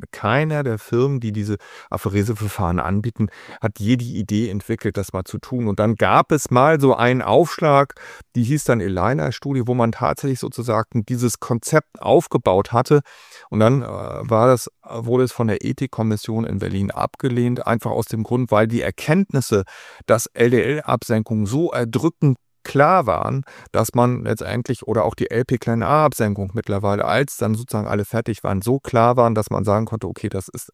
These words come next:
eigentlich ethisch nicht mehr vertretbar, dass man hier noch eine randomisierte prospektive Studie macht unter Inkaufnahme, dass ein Patient möglicherweise in dem Arm landet, er ist ein Hochrisikopatient, über die wir vorhin gerade gesprochen haben,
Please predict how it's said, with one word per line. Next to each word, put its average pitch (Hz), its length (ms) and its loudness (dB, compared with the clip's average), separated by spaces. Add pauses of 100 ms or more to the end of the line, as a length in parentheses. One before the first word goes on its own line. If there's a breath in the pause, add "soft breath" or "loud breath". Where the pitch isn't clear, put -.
eigentlich - 380 -6
ethisch - 260 -8
nicht - 220 -4
mehr 104 80 0
vertretbar, - 640 -4 (340 loud breath)
dass - 180 -2
man 101 160 4
hier 131 200 4
noch 123 180 4
eine 104 240 2 (300 loud breath)
randomisierte 123 920 4
prospektive 123 840 -2
Studie 113 340 -2
macht 104 320 0
unter 131 340 2
Inkaufnahme, 156 1040 2 (300 loud breath)
dass 110 200 -4
ein 104 220 -2
Patient 101 520 -2
möglicherweise 113 800 2
in 98 100 0
dem 104 220 4
Arm 104 220 2
landet, 104 320 2 (720 loud breath)
er 87 100 -4
ist 87 100 -2
ein 87 100 2
Hochrisikopatient, 98 920 0
über 90 200 -2
die 87 160 -2
wir 90 140 2
vorhin 95 220 0
gerade 85 200 -2
gesprochen 90 380 -4
haben, 98 140 -2